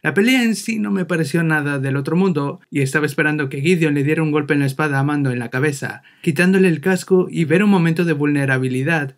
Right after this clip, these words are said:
donde pudo haber perdido literalmente la cabeza. Con Moff Gideon capturado, los soldados oscuros vuelven al crucero volando e intentar derribar la puerta del puente. Y es aquí donde llega un solo ala X, que todos supimos por el sarcasmo de cara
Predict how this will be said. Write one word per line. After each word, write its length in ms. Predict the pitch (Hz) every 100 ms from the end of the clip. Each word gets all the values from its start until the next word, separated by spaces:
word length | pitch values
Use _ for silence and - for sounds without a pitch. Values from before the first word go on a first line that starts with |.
| _ -
donde 240 | 160 147
pudo 240 | 135 202
haber 220 | 160 165 156
perdido 400 | 151 151 151 143
literalmente 760 | 135 127 139 147 143 139 151
la 160 | 143 135
cabeza. 580 | 139 117 - 107 - _ _ _
Con 160 | - 139
Moff 220 | 156 185
Gideon 380 | 185 175 160 147
capturado, 760 | 139 131 143 151 131 120 117 _
los 280 | 165 147 139
soldados 440 | 160 147 185 196
oscuros 540 | 196 165 202 165 143 135
vuelven 360 | 156 175 185
al 120 | 160 139
crucero 400 | 139 135 156 151
volando 540 | 143 147 151 139 147 - -
e 100 | 143
intentar 500 | 143 151 147 170 175
derribar 380 | 165 151 147
la 160 | 156 139
puerta 360 | 139 151 160 156
del 180 | 147
puente. 500 | 139 123 107 104 110 - _ _ _ _
Y 200 | 131 131
es 180 | 147 143
aquí 260 | 143 180 160
donde 280 | 147 147
llega 260 | 139 170 185
un 140 | 185
solo 280 | 175 180 180
ala 240 | 160 160 165
X, 460 | 165 135 131 - _ -
que 140 | 202
todos 340 | 196 277 202 -
supimos 420 | 151 170 156 139
por 180 | 139 131
el 120 | 127
sarcasmo 500 | 131 123 139 139 143
de 140 | 139
cara 340 | 139 139 120